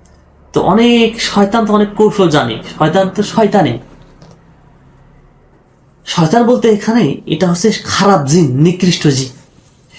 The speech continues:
শয়তান জিন। তো জাদুঘর জিন, শয়তান জিন। তো উনি অনেক কাকুতি মিনতি করে বলেছেন,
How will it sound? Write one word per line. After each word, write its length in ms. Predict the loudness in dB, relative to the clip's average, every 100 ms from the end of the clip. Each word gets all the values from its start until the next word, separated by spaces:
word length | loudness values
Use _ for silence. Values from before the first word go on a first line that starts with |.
| -2
শয়তান 340 | 0 0 -2
জিন। 180 | -4 -12 -16 _ _ _ _ _ -20 _ _ _ _ _ _ _ _ _ _ _ _ _ _
তো 320 | 0 0 0 -6 -20 _ _ _ _ -4
জাদুঘর 480 | 0 0 0 0
জিন, 160 | 0 -2
শয়তান 400 | -2 -4 -2 -2
জিন। 160 | -2 -6 _ _ -20 _ _ _ _ _ _ _ _ -2
তো 100 | 2
উনি 240 | 2 2
অনেক 400 | 0 2 0 0
কাকুতি 400 | -4 -4 -2 2
মিনতি 300 | 2 2 -2
করে 180 | 0 2
বলেছেন, 540 | 4 2 0 -2 -2